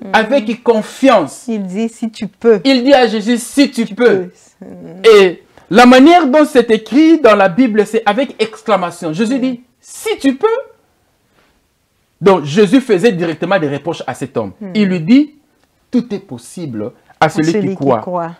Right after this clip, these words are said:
Speaker 2: Aussitôt le père de l'enfant s'écria, « Je crois. »
Speaker 1: Mon Dieu.
Speaker 2: Donc le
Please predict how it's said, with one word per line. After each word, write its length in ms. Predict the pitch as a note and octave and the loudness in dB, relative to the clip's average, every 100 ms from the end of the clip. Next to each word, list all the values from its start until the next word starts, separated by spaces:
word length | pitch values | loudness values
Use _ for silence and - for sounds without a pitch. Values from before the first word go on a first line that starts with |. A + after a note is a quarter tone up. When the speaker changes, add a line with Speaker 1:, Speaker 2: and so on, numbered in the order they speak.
| _ | _
Speaker 2:
Aussitôt 500 | F#3+ F#3+ A3 G#3+ B3+ | 0 2 -2 0 2
le 160 | A3 F3+ | 4 2
père 380 | - D#4+ D#4+ B3+ | 0 0 2 2
de 80 | F#3 | 2
l'enfant 420 | D#3+ D#3+ F#3+ A3+ | 2 0 0 -2
s'écria, « 680 | A3 D#3 - D3+ E3+ C#3+ - - | -2 -8 -6 -2 0 0 -2 -12
Je 160 | E3 D#4+ - | -2 0 0
crois. » 560 | D4+ E4+ E4+ F4 - _ _ | 0 4 4 2 -8 _ _
Speaker 1:
Mon 80 | G3+ G#3 _ | -20 -20 _
Dieu. 100 | - E3+ F3+ _ _ | -20 -20 -20 _ _
Speaker 2:
Donc 260 | F#3+ B3 | 2 2
le 100 | G3+ | 4